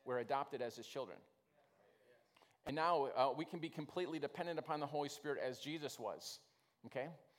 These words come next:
And so we have the same access. Remember, Jesus didn't do, didn't just do these things as God. Jesus never stopped being God, but it said he set aside those privileges of divinity and exercised it as a man.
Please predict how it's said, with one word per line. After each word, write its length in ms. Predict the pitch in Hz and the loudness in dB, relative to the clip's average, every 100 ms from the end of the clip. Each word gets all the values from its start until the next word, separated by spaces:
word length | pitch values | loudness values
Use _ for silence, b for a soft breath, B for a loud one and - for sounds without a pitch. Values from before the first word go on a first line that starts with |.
| b b | b b
And 100 | 117 | -4
so 120 | 147 | 0
we 100 | 160 | 2
have 160 | 165 | 2
the 60 | 139 | 2
same 280 | - 156 143 | -2 0 0
access. 360 | 151 - 120 | 0 -2 -2
Remember, 200 | 165 165 | 4 4
Jesus 380 | 131 143 240 180 | 4 2 -2 -2
didn't 280 | - 165 127 | -2 -2 -2
do, 120 | 156 113 127 | -4 -6 -4
didn't 260 | 175 156 | -4 -4
just 240 | 147 143 120 | -6 -8 -4
do 140 | 170 | -6
these 200 | 147 131 | -4 -6
things 240 | - 127 110 | -6 -6 -2
as 240 | 117 120 110 | 0 0 0
God. 220 | 113 92 71 B B | 2 2 0 B B
Jesus 360 | - 180 185 - | -4 -2 0 2
never 180 | 160 175 | 2 2
stopped 320 | - 156 151 | 2 2 2
being 200 | 151 151 | -2 -2
God, 300 | 117 101 110 - B | 2 4 4 0 B
but 80 | - | -4
it 60 | 139 | 2
said 140 | 160 | 2
he 140 | 147 151 | 2 -4
set 340 | - - 190 | -4 2 2
aside 420 | 214 - 175 156 | 2 0 0 0
those 140 | 131 123 | -2 -4
privileges 640 | - 180 156 120 123 113 | 0 2 2 0 -2 -6
of 100 | 107 | -8
divinity 480 | 117 135 160 120 113 B B B | -6 -4 -2 -4 -6 B B B
and 160 | 135 135 | -4 2
exercised 560 | 139 - 175 170 143 139 | 0 0 -2 2 2 2
it 60 | |
as 160 | 123 120 | 0 0
a 40 | |
man. 360 | 120 135 131 90 | -2 -2 -2 -4